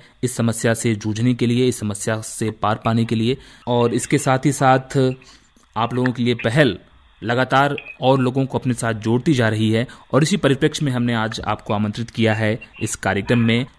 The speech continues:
आपको जोड़ने के लिए, आपसे बातचीत करने के लिए और आपके माध्यम से समाज में एक संदेश प्रसारित करने के लिए।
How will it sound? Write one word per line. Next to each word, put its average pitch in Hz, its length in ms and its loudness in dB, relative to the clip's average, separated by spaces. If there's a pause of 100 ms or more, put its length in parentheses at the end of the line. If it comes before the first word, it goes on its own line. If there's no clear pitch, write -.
(160)
आपको 104 280 -2
जोड़ने 120 340 4
के 135 100 2
लिए, 127 160 2
आपसे 98 280 -4
बातचीत 95 400 -4
करने 131 260 2
के 127 120 2
लिए 131 200 0 (300)
और 127 120 4
आपके 196 240 4
माध्यम 120 340 2
से 120 160 -2
समाज 110 340 -2
में 107 120 -2
एक 107 80 -6
संदेश 107 480 0
प्रसारित 101 480 -4
करने 90 240 -4
के 92 120 -4
लिए। 95 200 -4